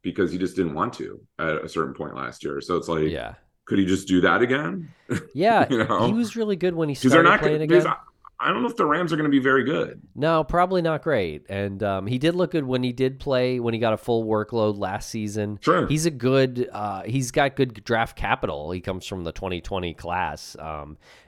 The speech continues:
Speaker 2: and I believe he was a second round pick. So I think they,
Speaker 1: Yeah.
Speaker 2: they wanna get him going. Like, I do think he's very talented.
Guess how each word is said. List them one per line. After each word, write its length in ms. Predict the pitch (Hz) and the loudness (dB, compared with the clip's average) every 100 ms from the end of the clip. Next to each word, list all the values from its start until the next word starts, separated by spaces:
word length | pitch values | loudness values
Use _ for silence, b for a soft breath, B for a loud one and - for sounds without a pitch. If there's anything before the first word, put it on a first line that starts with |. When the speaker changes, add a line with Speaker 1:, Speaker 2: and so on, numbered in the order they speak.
| - | -8
Speaker 2:
and 300 | 82 82 85 | -6 -4 -4
I 60 | |
believe 240 | 82 117 190 | 0 2 4
he 80 | |
was 160 | 143 98 | 2 2
a 60 | 95 | -2
second 340 | 127 117 101 | -2 -2 -2
round 240 | 92 90 - | -4 -4 -2
pick. 400 | 190 - - b b b b | -2 -4 -16 b b b b
So 440 | - 120 110 101 - | 2 4 4 0 -4
I 80 | 117 | -4
think 160 | 202 | 0
they, 100 | 240 | 2
Speaker 1:
Yeah. 120 | 170 113 | 2 4
Speaker 2:
they 120 | 151 | 2
wanna 300 | 156 147 269 | 2 0 0
get 140 | 123 107 | 2 0
him 80 | 95 | 2
going. 220 | 131 101 | 2 4
Like, 160 | 104 | 0
I 100 | 120 | 2
do 200 | 123 208 220 | 0 0 -2
think 180 | 185 | -4
he's 180 | - 113 | -4 -2
very 240 | 101 139 120 | 2 4 2
talented. 640 | 113 120 110 82 71 73 | -2 -4 -4 -6 -10 -12